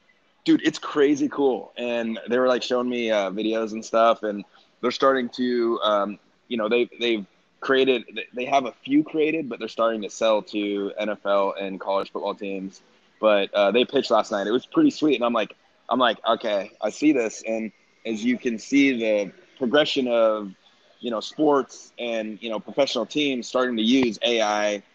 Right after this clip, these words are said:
and machines, uh, not only in practice, but poss-, you know, look, I, I, I don't think Russell Wilson will ever, will ever be replaced by a, a machine or a robot, but you can imagine ten, twenty, thirty years in the future, what do sports involve?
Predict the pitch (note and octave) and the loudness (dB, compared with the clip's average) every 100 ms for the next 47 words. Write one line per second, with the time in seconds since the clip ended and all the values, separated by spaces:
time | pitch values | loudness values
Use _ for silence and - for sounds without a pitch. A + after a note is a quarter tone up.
0 | _ - G#2+ G#2 - E3 D#3+ B2+ A2 G#2+ | _ -8 -6 -4 -2 2 2 0 -4 -6
1 | G2 - _ _ _ _ _ - A2+ C3 | -10 -18 _ _ _ _ _ 2 4 4
2 | C#3 D#3 D#3 C#3 A#2+ G2+ A#2+ A#2+ - G#2 | 2 0 -2 -4 -4 -6 -8 -8 -8 -12
3 | - F#2+ - A#2+ - - B2+ G#2+ F#2+ F2+ | -10 -8 0 0 -2 -8 -6 -6 -8 _
4 | _ - A2+ G2+ - A2 G2+ A#2+ - A#2 | _ -6 -6 -6 -4 -4 0 -2 -2 -2
5 | A#2+ C3 - C3 A2 G#2 B2+ B2 A2+ A2+ | -2 -2 -2 -6 -6 -2 -2 0 -4 -2
6 | A#2 A2+ G#2+ G#2+ A2 G2+ G2+ G#2+ A#2 A#2 | -4 -6 -4 -2 -2 -4 -10 -6 -4 0
7 | C3 C#3 C#3+ B2+ A#2+ A#2 B2 A2+ - G2 | 2 4 2 2 0 -2 -2 -6 -6 -4
8 | G2 F#2+ F#2 G2+ F#2+ G2 - C#3 B2 A#2 | -4 -4 -6 -8 -10 -8 -6 -4 -6 -8
9 | G#2+ G#2 F#2+ A2 D3+ B2+ G#2+ G2+ - _ | -4 -2 0 2 2 4 4 2 -4 _
10 | _ _ _ C3 A2+ B2+ C3 A#2 B2+ D3 | _ _ _ -2 0 0 0 -2 0 -2
11 | B2+ A#2 A2 G2+ C3+ A#2+ A#2+ B2 A2+ A2+ | -2 -4 -4 -8 -4 -2 -2 -6 -8 -8
12 | G#2 G#2+ G#2 G#2 G2+ F#2+ F#2 C#3 C3+ A2 | -6 -4 -2 -4 -6 -8 -4 0 2 2
13 | G#2 A2 A2 - G#2 A2 G#2 G2 - - | 0 2 0 -2 -2 0 0 -2 -6 -20
14 | - - B2 A2+ - A2 A#2 A#2 - | -18 -2 2 2 2 0 2 2 0